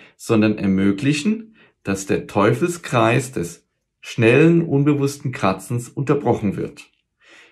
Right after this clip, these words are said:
indem sie einen Moment des Innehaltens bietet, die bevorstehende Handlung bewusst macht und ein kurzes Nachdenken ermöglicht.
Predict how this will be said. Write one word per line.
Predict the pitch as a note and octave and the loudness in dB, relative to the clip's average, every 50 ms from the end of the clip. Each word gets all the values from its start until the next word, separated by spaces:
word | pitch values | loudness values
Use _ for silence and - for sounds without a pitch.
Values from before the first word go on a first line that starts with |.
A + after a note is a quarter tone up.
| _ _ _ | _ _ _
indem | - A2 G#2+ G#2 G#2+ G#2+ A2+ B2 | -6 -6 -2 2 2 4 4 2
sie | B2 C#3+ D3+ D#3 E3+ E3+ F3 - | 2 0 2 2 2 0 -2 -4
einen | - - G#2 G#2 A2 | -4 -2 0 0 0
Moment | A#2+ B2 A#2+ G#2 G2 G2+ G2 | 0 0 0 0 0 0 0
des | - - - - | -2 -4 -4 -6
Innehaltens | - - E3 E3+ E3+ C3 G2 F#2+ F#2 - - F#2+ F#2 - | -2 2 4 4 4 4 4 2 -2 -2 -4 -8 -10 -10
bietet, | - - G2+ E2+ - C3 - - - _ _ _ _ _ _ _ _ _ _ _ _ _ _ _ _ _ | -8 -8 -6 -6 -6 -8 -14 -16 -18 _ _ _ _ _ _ _ _ _ _ _ _ _ _ _ _ _
die | - A2 | -8 -6
bevorstehende | G#2+ G2+ - - A2+ B2 C#3 - - D3 B2+ A2 G#2 G2 F#2+ | -6 -6 -2 0 2 2 2 0 0 0 0 2 0 0 -2
Handlung | F2+ F#2 F#2+ G2 G#2+ B2 B2 - | -4 -4 -2 -2 0 -2 -2 -2
bewusst | - F2+ E2 E2+ F2+ E2+ - - - | -4 -4 -6 -6 -8 -10 -10 -8 -4
macht | - A#2 B2+ F3+ G#3 - - - _ _ _ _ _ _ _ _ | -2 0 2 0 0 -2 -8 -20 _ _ _ _ _ _ _ _
und | - D#3+ E3+ - - | 0 0 2 2 0
ein | B2+ C3 B2+ | -2 -2 0
kurzes | - - G#2 - - - F2+ F2+ - - _ _ _ _ _ _ | 0 0 0 0 0 -4 -6 -8 -8 -12 _ _ _ _ _ _
Nachdenken | - G#2 G2+ G2 G2 G2 G2 - - - G2 F2+ - - G2 F2+ | -2 0 2 2 2 2 -2 -4 -4 -4 -4 -4 -4 -6 -8 -10
ermöglicht. | E2 E2 F2+ F2+ E2+ F2 - - - - - - _ _ | -8 -6 -6 -6 -6 -8 -10 -12 -16 -18 -20 -20 _ _